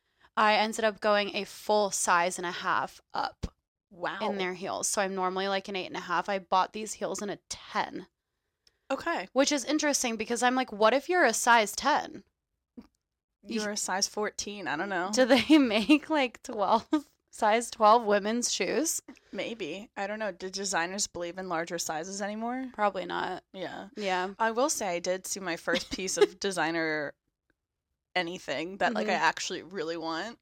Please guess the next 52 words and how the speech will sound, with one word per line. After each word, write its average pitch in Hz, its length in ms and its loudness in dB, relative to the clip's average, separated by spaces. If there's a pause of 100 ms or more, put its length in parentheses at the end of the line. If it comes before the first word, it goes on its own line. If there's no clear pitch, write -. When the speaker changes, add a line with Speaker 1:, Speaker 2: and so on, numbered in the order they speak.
Speaker 1:
Okay, 202 380 2
I'm 214 140 -2
so 208 160 0
excited. 220 360 0
What 196 140 4
was 240 220 2
it? 170 280 2
Speaker 2:
It's, - 360 -4 (420)
I 240 140 6 (380)
think 254 220 -2
it 427 180 -4
might 196 220 -4
actually 214 300 -6
be 196 180 -8
Louis 185 200 -8
Vuitton, 190 640 -8
maybe. 254 440 -8
I 202 80 -4
don't 208 100 -2
know. 185 180 -6
It's - 180 -2
those 277 200 2
Speaker 1:
Oh, 254 180 12
Speaker 2:
shoes. 262 160 6
Speaker 1:
Louis 226 220 8
Vuitton. 180 400 -2
Speaker 2:
Oh, 240 180 4
it's 262 180 -2
Speaker 1:
Yes. 220 180 6
Speaker 2:
Louis 294 180 6
Vuitton. 208 380 -2
Speaker 1:
Yeah. 214 200 4
Speaker 2:
Okay. 143 300 -2
I 202 80 -2
was 214 160 -4
like, 240 340 0 (380)
it's 240 380 0
something 202 340 -4
like 170 200 -6
that. 147 180 2
I 175 60 4
was 185 140 0
like, 180 180 -6
maybe 185 220 -4
it's 185 140 -8
Y 165 160 0
S 160 160 -6
L. 147 140 -8
It 139 80 -8
was, - 120 -8
like, 156 140 -16
Frenchish, - 580 -14